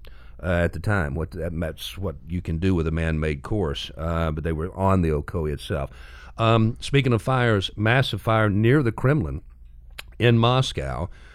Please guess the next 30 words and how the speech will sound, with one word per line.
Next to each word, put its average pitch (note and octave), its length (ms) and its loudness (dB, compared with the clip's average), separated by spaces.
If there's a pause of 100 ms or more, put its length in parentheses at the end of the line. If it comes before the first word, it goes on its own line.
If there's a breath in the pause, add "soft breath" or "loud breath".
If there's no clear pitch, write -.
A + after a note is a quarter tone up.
(400 soft breath)
Nobody B2 380 6
is A2+ 140 2
really B2+ 220 4
sure C3 500 2
who C3 500 4
blew A#2 320 2
up B2+ 180 0
the F2+ 120 -4
massive G2 440 0
fuel B2 380 -2
supply G2+ 520 -2
and E2 140 -2
pipeline F2+ 680 -2
area E2+ 400 -2
there, D#2+ 320 0 (400 soft breath)
but F#2+ 160 -2
it A#2+ 100 2
is A2 120 -2
still C3+ 240 0
burning E2+ 520 -2
out E2+ 200 -2
of E2 100 -4
control. E2 560 -4
Don't F2 160 -2
know E2+ 120 -2
if E2 100 -6
it F#2 60 -4
was D#2+ 140 -8
Ukrainian G2 580 -2
forces, G2+ 600 -6